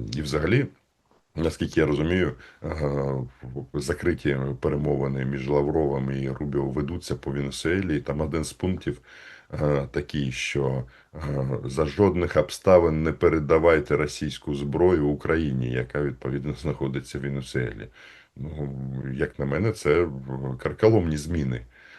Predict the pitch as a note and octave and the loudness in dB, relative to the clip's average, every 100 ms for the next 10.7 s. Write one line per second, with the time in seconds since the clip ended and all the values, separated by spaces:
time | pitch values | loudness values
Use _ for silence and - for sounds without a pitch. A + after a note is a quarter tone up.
0 | - C#2 D2+ D2 C2+ D#2+ A2+ B2+ A2+ G#2 | -10 -2 2 2 4 6 6 6 4 4
1 | G#2+ C3 A2 C#2+ C#2 C2+ C2+ C2+ C#2+ C#2 | 4 6 4 4 0 0 -2 0 -2 -2
2 | B1+ A#1+ A#1+ A1+ A1+ - B1 B1 - C3 | -4 -4 -6 -8 -8 -8 -8 0 6 6
3 | B2 D2+ C#2 - F2+ E2 D#2 D2+ D#2+ D2+ | 6 -2 -4 -2 -2 -4 -6 -6 -2 -2
4 | A#1+ A#1 - C#2+ D2+ C#2+ C2 - C2+ C#2 | -4 -8 -12 -4 -2 0 -2 -2 -2 -2
5 | C2+ C2+ C#2+ C#2+ - - - C#3 B2+ C2+ | -2 -4 -4 -6 -8 -6 2 4 6 6
6 | C#2+ G#2 - C2+ D#2 B1+ G#1 A1 - _ | 4 0 -2 -4 -2 -2 -6 -12 -20 _
7 | _ - - D#2 D#2+ D2+ C#2+ D2 - - | _ -12 -8 -4 -2 -2 -2 -4 -8 -18
8 | - - - F2+ F#2 F#2+ - - - C3 | -20 -14 -4 -2 0 0 -2 -4 2 2
9 | - _ - - - - _ - A#2+ A2+ | 2 _ -20 -20 -20 -20 _ 0 2 2
10 | F2 - - E2 C#2+ - A#1+ | -2 0 6 6 4 -2 -8